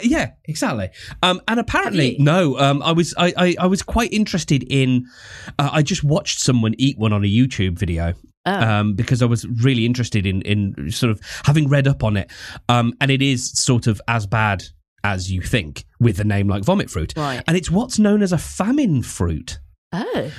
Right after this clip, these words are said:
Speaker 1: Which is basically people were so desperate where it was, um, where it, where it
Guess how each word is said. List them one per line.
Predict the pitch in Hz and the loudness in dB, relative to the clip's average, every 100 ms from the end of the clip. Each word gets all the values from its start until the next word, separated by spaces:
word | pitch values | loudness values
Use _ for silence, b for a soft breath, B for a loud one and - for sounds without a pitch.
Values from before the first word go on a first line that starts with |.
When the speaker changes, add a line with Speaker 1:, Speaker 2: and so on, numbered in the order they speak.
| - | -2
Speaker 1:
Which | 165 170 - - - | 2 2 2 -4 -2
is | 214 180 | -2 0
basically | 202 220 214 - 190 170 147 - _ _ _ _ - - | 0 2 0 0 2 4 2 -2 _ _ _ _ -6 2
people | 202 - 208 160 | 2 4 2 4
were | 156 | 2
so | - - 180 170 127 - _ _ _ - | 0 0 4 4 0 -6 _ _ _ -4
desperate | 196 - - - 98 | -2 -2 -6 -2 0
where | 131 131 | 2 2
it | 117 | 4
was, | 123 110 - - | 2 2 -2 0
um, | 120 110 110 | 2 2 2
where | 131 | 0
it, | - | 0
where | 117 127 110 | 2 2 2
it | 64 | -4